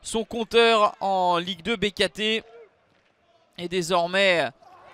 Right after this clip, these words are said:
Grenoble va tout faire pour essayer d'égaliser. Semedo, encore une fois, se jette. Il arrive à reprendre le ballon, mais ne parvient pas à le cadrer. À l'approche du but de, de Régis Gürtner,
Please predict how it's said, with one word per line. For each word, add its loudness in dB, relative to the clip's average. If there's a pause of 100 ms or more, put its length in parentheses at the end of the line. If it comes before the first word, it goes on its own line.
(140)
Grenoble 4
va 2
tout -10
faire 2
pour -2
essayer -4
d'égaliser. -2
Semedo, -2 (340)
encore 0
une -6
fois, 4
se -4
jette. 0 (1200)
Il -14
arrive -6
à 6
reprendre -6
le 0
ballon, 0
mais -6
ne -2 (100)
parvient -10
pas 2
à 0
le -2
cadrer. -2 (800)
À -14
l'approche -14
du -14
but -14
de, -2
de -4
Régis -6
Gürtner, 0